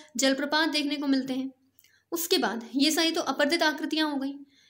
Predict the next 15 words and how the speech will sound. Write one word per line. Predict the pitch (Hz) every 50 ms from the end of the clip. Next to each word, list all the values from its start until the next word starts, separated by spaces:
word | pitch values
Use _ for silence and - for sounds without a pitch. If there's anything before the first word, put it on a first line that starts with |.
| _ -
इसके | 339 339 381 392
बाद | 370 381 370 339
जब | 370 359
ये | 359 359
नदी | 339 330 320 349 349
मैदान | 285 233 226 226 214 247 262 302 339 339
वाले | 320 320 311 311
भाग | 262 262 254 233 226
में | 247 262 262
प्रवेश | 240 208 214 226 233 -
करती | - 214 208 - 233
हैं, | 254 277
तो | 302
ये | 294 285 285
कुछ | 285 392 415 415